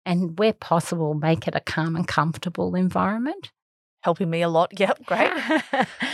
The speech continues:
Speaker 1: Allow the child and young person to express their emotions in their own way. As you could, as I told you just before, there's a number of varying different emotional responses, physical responses, and ways people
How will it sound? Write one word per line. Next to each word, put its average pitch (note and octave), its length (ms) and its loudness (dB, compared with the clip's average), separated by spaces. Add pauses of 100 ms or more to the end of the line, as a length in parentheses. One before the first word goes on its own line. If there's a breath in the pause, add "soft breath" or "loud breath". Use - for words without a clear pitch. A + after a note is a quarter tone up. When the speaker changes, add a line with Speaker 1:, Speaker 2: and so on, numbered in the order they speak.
(300 loud breath)
Speaker 1:
Allow D#4+ 320 2
the F4 120 -6
child G#3 360 2
and G3+ 140 2
young F3+ 180 2
person F3 420 0
to - 140 0
express - 500 0
their G#3 180 0
emotions E3 460 -2
in E2+ 80 -2
their - 160 2
own E2+ 240 2
way. E2 540 0
As F#3+ 260 -2
you G#3+ 120 0
could, - 220 -4
as F#3 220 0
I G3 100 2
told E3 420 -2
you E3 80 -2
just - 220 -2
before, E3 420 0
there's F3+ 240 0
a G#3+ 60 4
number G#3+ 460 0
of F#3 140 2
varying E3 680 0
different D#3+ 360 -2
emotional E3+ 560 -2
responses, E3 760 -4
physical E3+ 380 -4
responses, E3 640 -4
and F3+ 180 0
ways E3 260 2
people E3+ 420 -4